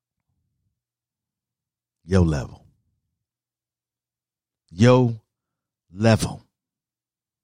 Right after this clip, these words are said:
Number three, stop being controlled by the mainstream media. And this is what I mean.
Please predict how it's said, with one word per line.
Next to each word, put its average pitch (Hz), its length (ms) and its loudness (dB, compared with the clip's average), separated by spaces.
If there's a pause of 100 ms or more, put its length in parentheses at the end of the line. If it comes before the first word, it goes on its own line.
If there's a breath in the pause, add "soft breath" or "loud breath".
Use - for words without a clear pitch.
(720)
Number 101 240 -2
three, 101 400 -2 (2000)
stop - 600 -2
being 123 360 4
controlled 78 1040 0 (2250)
by 104 180 4
the 90 80 4
mainstream 87 600 -2
media. 98 380 0 (2000)
And 147 120 -2
this - 180 -2
is 135 100 -2
what 120 160 2
I 101 100 0
mean. 92 460 -4